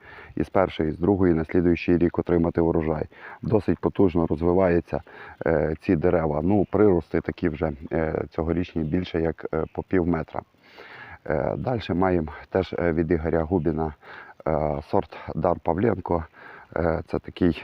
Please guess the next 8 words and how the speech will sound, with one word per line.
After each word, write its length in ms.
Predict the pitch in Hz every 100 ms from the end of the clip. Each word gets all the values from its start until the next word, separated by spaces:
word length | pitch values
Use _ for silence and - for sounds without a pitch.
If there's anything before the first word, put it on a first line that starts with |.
| - -
скажімо, 360 | - 82 85 78
запилювач 580 | 87 95 82 78 80 -
українських, 720 | - 90 92 80 - - - - - - -
е, 240 | 69 80 -
сортів. 440 | 95 - 120 98 - - - - -
Е, 180 | 82 82 -
так 220 | 90 -
він 160 | 80